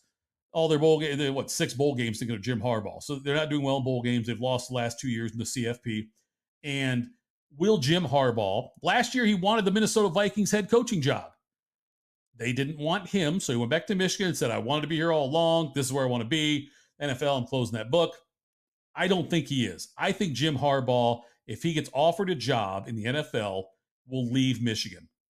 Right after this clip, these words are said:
Uh, he's there. Arizona's out there, possibly Indianapolis for sure. And I think they'd love to have Harbaugh. Denver with Russell Wilson.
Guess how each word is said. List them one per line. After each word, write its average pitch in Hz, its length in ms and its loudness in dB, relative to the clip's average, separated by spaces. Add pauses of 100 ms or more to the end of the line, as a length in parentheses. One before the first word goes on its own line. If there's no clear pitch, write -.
(800)
Uh, 139 420 -2
he's 160 420 -2 (360)
there. 170 200 2 (1000)
Arizona's 180 560 2
out 170 220 0
there, 160 180 2
possibly 147 600 -2
Indianapolis 143 640 0
for 120 160 -8
sure. 131 400 -2
And 123 80 0
I 117 60 -4
think 123 140 -4
they'd 120 140 -2
love 117 200 0
to 120 80 0
have 110 120 -4
Harbaugh. 117 520 -4
Denver 160 300 0
with 139 160 -2
Russell 139 320 -2
Wilson. 139 500 -2